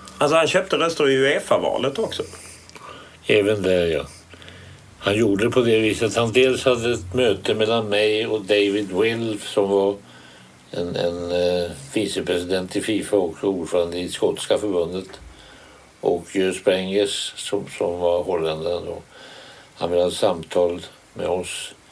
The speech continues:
Speaker 2: varvid han, min fru var närvarande också.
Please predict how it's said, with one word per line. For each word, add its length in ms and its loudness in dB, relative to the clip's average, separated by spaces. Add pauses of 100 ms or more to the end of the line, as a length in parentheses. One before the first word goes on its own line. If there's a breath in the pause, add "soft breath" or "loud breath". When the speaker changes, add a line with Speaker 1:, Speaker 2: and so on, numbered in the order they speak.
(380 loud breath)
Speaker 2:
varvid 460 2
han, 400 -2 (800 loud breath)
min 180 -2
fru 240 0
var 160 4
närvarande 500 0
också. 320 -8